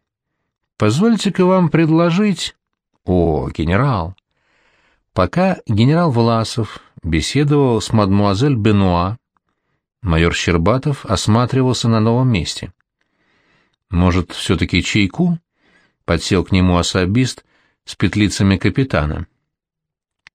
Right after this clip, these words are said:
Лицо странное. Глаза у капитана желтые, в бок смотрят. "Согреться с дороги. Меня Полетаев зовут, Константин".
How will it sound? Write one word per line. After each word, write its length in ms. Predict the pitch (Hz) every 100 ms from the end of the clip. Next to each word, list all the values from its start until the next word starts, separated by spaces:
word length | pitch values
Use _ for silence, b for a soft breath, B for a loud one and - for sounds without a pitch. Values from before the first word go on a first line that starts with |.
| _ _ _ _ _ _ -
Лицо 360 | 110 113 165
странное. 580 | 147 156 143 82 73 82 - _ _ _ -
Глаза 400 | 90 92 101 147
у 60 |
капитана 600 | - 87 92 104 92 90
желтые, 800 | 87 92 101 107 101 120 110 110 -
в 240 | 90 92
бок 340 | 92 98 82
смотрят. 680 | - - 90 85 - 85 - _ _ _ _ _ _ _
"Согреться 560 | - 208 226 214 - 185
с 80 |
дороги. 480 | 170 175 95 76 80 - _ _ _ _ _ _
Меня 480 | 143 196 202 185 - _ _ _
Полетаев 580 | 202 214 - 107 87 82
зовут, 320 | 95 90 82
Константин". 720 | 139 123 165 147 - 80 80